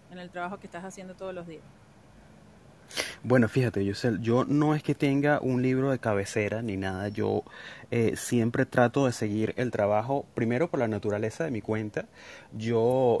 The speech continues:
Speaker 2: trato de estar, eh, muy al tanto en cuanto a lo que está realizando medios más grandes, medios que están me-, metidos en, en la, en la onda digital,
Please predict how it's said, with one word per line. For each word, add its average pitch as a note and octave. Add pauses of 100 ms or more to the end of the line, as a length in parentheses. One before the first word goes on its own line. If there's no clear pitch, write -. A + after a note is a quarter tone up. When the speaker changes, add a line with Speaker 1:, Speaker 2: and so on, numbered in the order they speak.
(100)
Speaker 2:
trato A#2+
de A#2+
estar, A#2+
eh, G#2
muy A2
al C3+
tanto B2
en A2+
cuanto G2
a G2
lo G2+
que G#2
está G#2
realizando A2+ (340)
medios A#2+
más A2+
grandes, A#2
medios G2+
que G2
están G2
me-, G#2
metidos G#2+
en, F#2
en F#2
la, E2+
en G2
la G2
onda G2+
digital, G2+